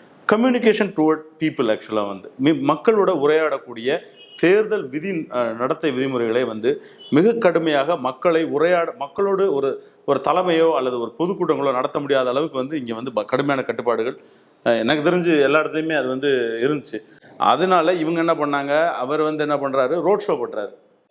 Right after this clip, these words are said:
சமீபத்திய தேர்தலில் இப்படியான வெளிப்படையான தன்மையான உரையாடல்களையே வந்து க்ளோஸ் பண்ணிட்டாங்க. அப்படின்னு தான் எனக்கு தெரியுது. இப்ப தேர்தல் அறிக்கை மட்டும் இல்ல, இங்க வந்து எல்லாத்தையும் சிம்பாலிக்கா வந்து ஃபிஸ்ட் ஆம உயர்த்தி இப்படி சிம்பல் காட்டுறதா, இப்படி சிம்பல் காட்டுறதான்னு ஒரு மாதிரி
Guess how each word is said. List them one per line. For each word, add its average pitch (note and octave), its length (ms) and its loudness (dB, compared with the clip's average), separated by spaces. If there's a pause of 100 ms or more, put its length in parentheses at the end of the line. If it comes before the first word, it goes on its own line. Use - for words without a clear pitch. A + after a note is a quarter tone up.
(140)
சமீபத்திய G#3 480 0
தேர்தலில் D3 640 0
இப்படியான E3 600 0
வெளிப்படையான D#3 520 0
தன்மையான C#3+ 400 -2
உரையாடல்களையே E3+ 760 2
வந்து C#3 300 -6
க்ளோஸ் E3 200 -2
பண்ணிட்டாங்க. B2 520 -2 (360)
அப்படின்னு D#3 260 2
தான் E3 100 0
எனக்கு C#3 320 -2
தெரியுது. A2+ 220 -4 (160)
இப்ப A#2+ 160 -4
தேர்தல் G3 340 4
அறிக்கை F3+ 240 0
மட்டும் D#3 260 -2
இல்ல, A2+ 320 -4
இங்க C#3 140 -2
வந்து F3+ 200 2
எல்லாத்தையும் F3+ 420 -2
சிம்பாலிக்கா F#3 500 0
வந்து E3 180 -12
ஃபிஸ்ட் - 320 -10
ஆம D#3+ 460 2
உயர்த்தி D#3+ 420 0 (120)
இப்படி F3 280 -4
சிம்பல் E3 240 2
காட்டுறதா, D#3 300 2
இப்படி D#3+ 300 -2
சிம்பல் D#3+ 260 -2
காட்டுறதான்னு D3 340 0
ஒரு D3 140 0
மாதிரி D#3+ 200 -2